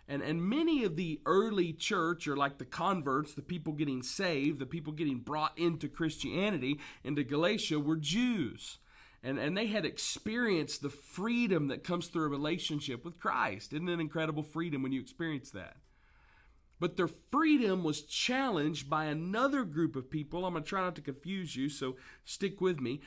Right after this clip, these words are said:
Their freedom was challenged by another group of people called the Judaizers. It's kind of a weird name. Say that at home. Judaizers, all right?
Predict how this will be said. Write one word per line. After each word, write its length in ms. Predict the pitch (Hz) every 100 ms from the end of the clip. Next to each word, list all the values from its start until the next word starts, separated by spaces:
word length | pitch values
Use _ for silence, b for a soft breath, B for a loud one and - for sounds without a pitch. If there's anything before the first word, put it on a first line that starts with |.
| B -
Their 140 | 170
freedom 680 | 170 - 233 277 285 185 156
was 180 | 151
challenged 720 | - - 220 233 247 160 156 -
by 160 | 151 160
another 400 | 175 220 254 170
group 260 | 139 143
of 100 | 127
people 220 | 156 147
called 280 | 156 147 131
the 60 | 135
Judaizers. 1040 | 123 123 226 190 147 117 110 104 92 - B B B B
It's 100 | -
kind 160 | - 127
of 80 |
a 60 | 120
weird 320 | 113 127 123
name. 200 | 120 151
Say 200 | 156 147
that 160 | 139 135
at 80 | 131
home. 300 | 143 180 156
Judaizers, 1040 | 165 233 208 175 135 104 101 - 113 110
all 140 | 143 135
right? 340 | 139 175 233